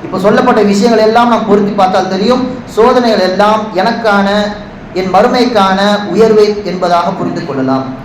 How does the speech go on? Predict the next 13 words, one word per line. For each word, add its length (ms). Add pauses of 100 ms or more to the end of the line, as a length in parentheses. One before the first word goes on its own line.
(220)
அந்த 220
அடிப்படையில் 520
தான் 400 (200)
நபிமார்களில் 840
நம்முடைய 380
ஷேக் 240
என்று 220
சொல்லப்படுகின்ற 680 (420)
ஹஸ்ரத் 380 (400)
இப்ராஹிம் 480
அலைஹிஸ்ஸலாம் 460
அவர்களுடைய 380
வாழ்க்கை. 340